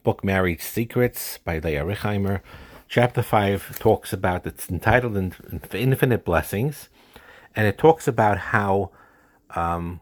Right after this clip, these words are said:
we, in all, we have continuously brachos from HaKadosh Baruch Hu, and he showers on us blessings,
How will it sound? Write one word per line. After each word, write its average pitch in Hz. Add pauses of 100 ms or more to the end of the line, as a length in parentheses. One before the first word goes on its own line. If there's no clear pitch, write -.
we, 98 (180)
in 95
all, 110
we 104
have 117
continuously 92 (680)
brachos 113
from 98
HaKadosh 80
Baruch 90
Hu, 143 (1040)
and 90 (160)
he 87
showers 131
on 90
us 80
blessings, 98